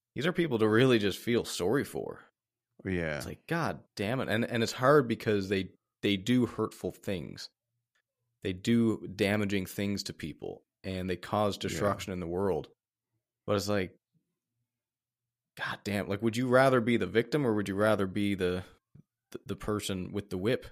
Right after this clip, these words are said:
Speaker 1: You know, it's like,
Speaker 2: Yeah.
Speaker 1: uh, and that, that, that was a major philosophical finding of Solzhenitsyn, that he, uh,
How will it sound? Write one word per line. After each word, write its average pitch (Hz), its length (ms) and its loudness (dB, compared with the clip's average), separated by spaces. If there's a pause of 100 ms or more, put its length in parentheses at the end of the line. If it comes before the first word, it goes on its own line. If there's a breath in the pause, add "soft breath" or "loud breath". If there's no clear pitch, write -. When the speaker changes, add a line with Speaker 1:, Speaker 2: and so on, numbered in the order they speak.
(100)
Speaker 1:
You 101 140 -4
know, 104 200 -2
it's - 140 -4
like, 98 240 -4 (800)
Speaker 2:
Yeah. 80 280 -8 (800)
Speaker 1:
uh, 104 180 -2 (120)
and 110 100 2
that, 123 220 2
that, 113 220 2
that 120 140 6
was 104 420 -2 (280)
a 73 80 -6
major 104 640 2 (520)
philosophical 104 540 0
finding 98 300 -2
of 87 60 -8
Solzhenitsyn, 90 760 -6 (960)
that 101 180 0
he, 107 280 2
uh, 95 240 0